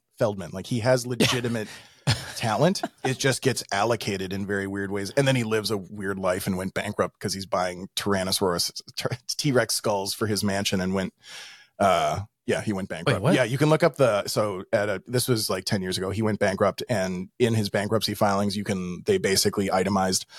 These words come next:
Speaker 1: <clears throat> everything that was collected to uh, settle his debts, and he owned, like, two tigers and a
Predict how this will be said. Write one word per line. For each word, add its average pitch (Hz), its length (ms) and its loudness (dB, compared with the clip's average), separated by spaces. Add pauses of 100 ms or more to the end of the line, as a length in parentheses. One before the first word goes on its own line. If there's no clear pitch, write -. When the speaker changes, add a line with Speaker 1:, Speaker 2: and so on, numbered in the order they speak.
(460)
Speaker 1:
<clears throat> - 320 2
everything 107 260 0
that 95 60 0
was 92 100 0
collected 107 480 4
to 87 300 -2 (520)
uh, 90 160 -2
settle 95 320 2
his 95 160 -4
debts, - 400 -2 (100)
and 92 260 4
he 101 260 -2
owned, 104 240 -2
like, 95 240 -8
two 156 160 -2
tigers 104 600 -2 (120)
and 95 340 -6
a 95 280 -6